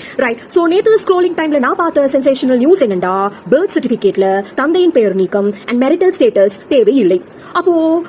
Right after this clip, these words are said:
இவ்வளோ காலா காலமா இருந்த ஒரு ட்ரெடிஷன், அது ட்ரெடிஷன் மட்டும் இல்ல, it is a recognition. ஒரு பிள்ளைக்கு அதோட தந்தையோட உரிமை பெயர் தேவையில்லைன்னு சொல்ல இவங்க யாரு? இவங்க யாரு actually-ஆ? இவ்வளோ அரசாங்கம், இவ்வளோ கால காலமா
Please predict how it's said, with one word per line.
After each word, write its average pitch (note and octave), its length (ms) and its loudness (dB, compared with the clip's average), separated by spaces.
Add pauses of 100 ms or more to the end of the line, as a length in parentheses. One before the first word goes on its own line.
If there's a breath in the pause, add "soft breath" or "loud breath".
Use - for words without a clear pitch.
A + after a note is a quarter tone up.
இவ்வளோ G#4+ 400 4
காலா F#4+ 320 0
காலமா E4 400 0
இருந்த D4+ 320 0
ஒரு C#4 140 2
ட்ரெடிஷன், C4 440 0 (120)
அது C4 240 -2
ட்ரெடிஷன் G4 220 2
மட்டும் D#4+ 240 0
இல்ல, C#4 220 0
it D4+ 120 2 (120)
is G4 240 4
a F4+ 220 2
recognition. F4+ 760 2
ஒரு F4+ 320 2
பிள்ளைக்கு D4 840 2 (160 loud breath)
அதோட E4+ 240 0 (120)
தந்தையோட G#4 640 2
உரிமை F#4 500 4
பெயர் F#4 500 2
தேவையில்லைன்னு E4+ 760 2
சொல்ல C#4+ 500 2 (120)
இவங்க E4+ 320 2
யாரு? C4 420 2 (840)
இவங்க F#4 200 2
யாரு B4+ 280 2
actually-ஆ? G#3 360 0 (160 loud breath)
இவ்வளோ G4 360 2
அரசாங்கம், E4+ 580 0 (140 loud breath)
இவ்வளோ D#4 220 0
கால E4+ 260 0
காலமா D#4+ 440 0